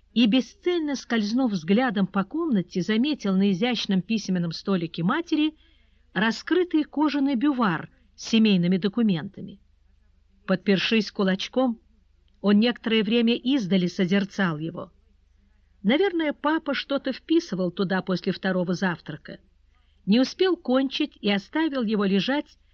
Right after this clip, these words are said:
до своего возвращения из конторы. Кое-какие бумаги были убраны в бювар, остальные лежали рядом с ним под металлической линейкой. Толстая, золотообрезная тетрадь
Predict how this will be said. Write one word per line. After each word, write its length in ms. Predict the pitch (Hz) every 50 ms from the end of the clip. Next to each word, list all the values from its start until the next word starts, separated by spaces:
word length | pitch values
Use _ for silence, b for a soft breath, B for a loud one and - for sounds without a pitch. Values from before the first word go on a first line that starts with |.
| _ _ _
до 140 | - 160 220
своего 340 | 202 - 220 226 233 277 294
возвращения 720 | 277 277 202 196 208 196 190 - - 226 240 240 233 233
из 140 | 233 - -
конторы. 580 | - 226 208 202 202 - 160 - - - - - _ _ _ _ _ _ _ _ _ _ _ _ _ _ _ _ _ _ _
Кое-какие 540 | - 349 392 370 359 - 208 196 - 208 202
бумаги 500 | 196 156 202 196 196 202 190 180 160 175
были 260 | 165 156 185 170 175
убраны 520 | 175 - 202 190 180 165 180 202 202 214 220
в 80 | 196
бювар, 420 | - 240 247 226 262 269 277 285 - _ _ _ _ _ _ _ _ _ _ -
остальные 600 | 202 202 202 - - 247 247 294 359 392 392 349
лежали 520 | 320 269 - 311 330 330 311 330 320 -
рядом 480 | - 226 247 247 233 214 208 180 214 208
с 200 | 196 - - -
ним 320 | 208 208 202 202 208 220 - _ _ _ _ _ _ _ _
под 180 | - 214 190 185
металлической 800 | 202 208 202 214 202 214 294 330 - - 302 - - - 302 277
линейкой. 760 | 247 262 214 180 160 156 - - _ - - - - - _ _ _ _ _ _ _ _ _ _ _ _ _ _ _ _ _ _ 220
Толстая, 720 | 233 254 277 269 208 - - - - 190 - - - - _ _ _ _ _ _ _ _
золотообрезная 1200 | - 170 156 214 262 262 240 233 233 - 233 220 214 175 202 208 196 170 196 220 240 240 220 208
тетрадь 720 | 202 - 202 175 - - 220 262 294 285 - - - _